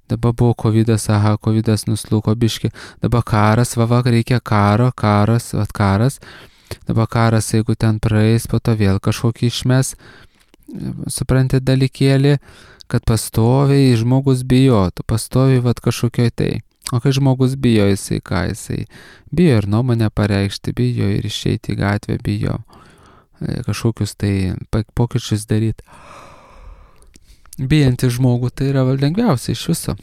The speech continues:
kontroliuoti. Aistros gūnoj žmogų jau sunku kontroliuot, bet bijantį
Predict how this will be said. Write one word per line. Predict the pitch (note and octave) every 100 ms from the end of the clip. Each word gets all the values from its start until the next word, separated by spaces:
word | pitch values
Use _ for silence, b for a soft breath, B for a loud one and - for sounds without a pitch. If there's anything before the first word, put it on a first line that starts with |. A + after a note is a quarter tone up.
| B B B
kontroliuoti. | A2 G#2 G#2 G2 F#2 G2+ G#2
Aistros | - G3+ A3
gūnoj | G3+ D#3 A2+ G#2
žmogų | G2+ F#2+ G#2+
jau | A2+ C#3
sunku | - A2 - D#3+
kontroliuot, | G#2+ F#2+ F2 E2 E2 G2+
bet | G2+
bijantį | A2 C3 F#3+ F#3